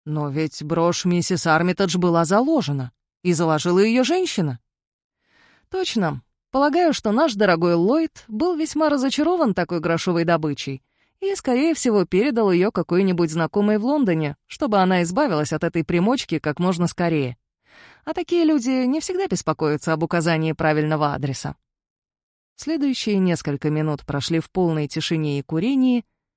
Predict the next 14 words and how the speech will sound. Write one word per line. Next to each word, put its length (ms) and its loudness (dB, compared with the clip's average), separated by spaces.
а 100 -2
затем 320 0
Хьюит 340 -2
продолжил. 640 -2
Не 140 2
думаю, 420 4
что 160 0
нашему 380 2
приятелю 600 0
все 240 2
это 240 4
так 220 0
легко 320 0
далось, 540 0